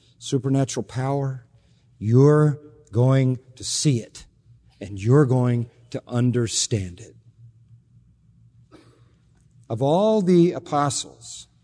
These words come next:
Nathanael seems to me to be the one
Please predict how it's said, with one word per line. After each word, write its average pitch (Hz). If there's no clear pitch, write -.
Nathanael 196
seems 170
to 131
me 113
to -
be 151
the 185
one 110